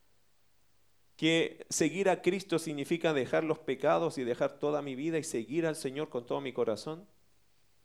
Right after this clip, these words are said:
¿Será que están entendiendo ellos? ¿Será que están creciendo entendiendo el compromiso con el Señor? Ayer mi esposa me comentaba que en Afganistán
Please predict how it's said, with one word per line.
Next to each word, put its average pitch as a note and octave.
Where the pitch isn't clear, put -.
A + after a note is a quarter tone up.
¿Será F3+
que A#3+
están A3
entendiendo F#3+
ellos? D#3+
¿Será D#3
que F3
están G3+
creciendo G3
entendiendo F3
el F3+
compromiso E3
con D3
el C#3+
Señor? C#3+
Ayer C#3+
mi E3
esposa E3
me D3+
comentaba D3
que C#3+
en C3+
Afganistán C#3